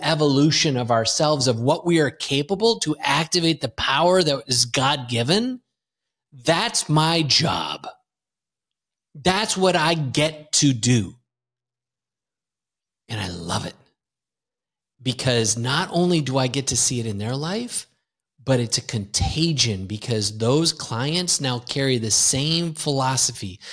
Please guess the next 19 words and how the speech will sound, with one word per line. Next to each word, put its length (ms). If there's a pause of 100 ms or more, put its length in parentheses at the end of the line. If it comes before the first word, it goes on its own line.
(120)
the 120
same 500
perspective, 760
the 100
same 460
self-awareness, 720 (240)
and 120
they 240 (120)
activate 720
it 140
into 280
their 160
kids. 440
They 220
activate 540
it 120
into 220
their 140
team. 420